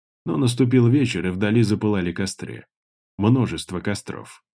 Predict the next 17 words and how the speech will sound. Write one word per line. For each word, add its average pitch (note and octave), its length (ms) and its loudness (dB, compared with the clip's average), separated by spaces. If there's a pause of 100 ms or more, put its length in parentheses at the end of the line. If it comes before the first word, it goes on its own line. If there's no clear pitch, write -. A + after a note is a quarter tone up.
(400)
После G#2+ 340 0
ужина A#2 440 0
Детрок B2 480 -2
поднялся G#2+ 500 0
на F2 140 -4
стену, C#3+ 480 0
чтобы B2 280 2
самолично A#2+ 640 2
лицезреть F#2+ 720 0
горящие A#2 540 0
в G2+ 80 -2
ночной A#2 360 0
темноте G#2+ 540 0
огни, A2+ 560 0
и B2 100 -2
отправился A#2+ 600 -2
спать. - 480 -12